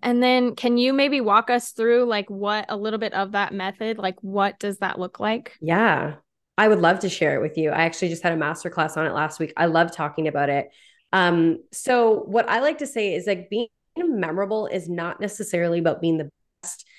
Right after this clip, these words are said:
Speaker 2: but it's rather about being able to convey your message in a way that is going to attract people and define your industry. So eventually amplifying your authentic presence.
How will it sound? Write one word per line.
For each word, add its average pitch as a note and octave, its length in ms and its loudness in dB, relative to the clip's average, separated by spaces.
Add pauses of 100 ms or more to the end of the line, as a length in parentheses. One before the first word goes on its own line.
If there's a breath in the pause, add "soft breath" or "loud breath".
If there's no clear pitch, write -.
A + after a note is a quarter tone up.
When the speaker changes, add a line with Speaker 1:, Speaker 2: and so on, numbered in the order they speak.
(200 soft breath)
Speaker 2:
but F#3 100 6
it's F#3 160 0
rather F3+ 240 6
about F#3+ 260 6
being F3 220 6
able E3+ 360 2
to E3 680 0
convey E3+ 560 2
your F#3+ 180 0
message E3 480 -4
in E3 220 -4
a D#3+ 60 -2
way D#3 380 -2
that D#3+ 180 -4
is D#3+ 120 -8
going E3 200 -2
to E3+ 120 -4
attract D#3+ 580 0
people D#3+ 340 -2
and D#3+ 180 0
define D#3 480 -2
your D3 160 -2
industry. - 640 -6 (480 loud breath)
So A3+ 300 6
eventually A#3 540 6
amplifying F#3 640 2
your E3 300 0
authentic E3 520 -4
presence. - 480 -8